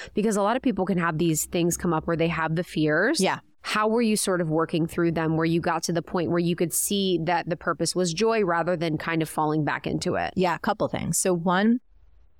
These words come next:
Speaker 2: Josh, we've been together now twenty years.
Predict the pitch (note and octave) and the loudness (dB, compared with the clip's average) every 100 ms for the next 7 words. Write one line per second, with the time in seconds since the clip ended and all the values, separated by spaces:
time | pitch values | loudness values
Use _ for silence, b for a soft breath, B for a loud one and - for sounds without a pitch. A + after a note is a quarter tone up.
0 | - - - D#3+ D3 D#3 - - - E3 | -20 -16 -4 0 2 2 -2 -6 -4 0
1 | E3 E3 D#3 D3+ D3+ D3+ C#3+ - - D3+ | 2 2 0 2 2 2 0 -4 -2 0
2 | D3 C3+ B2+ C3+ | 0 0 0 0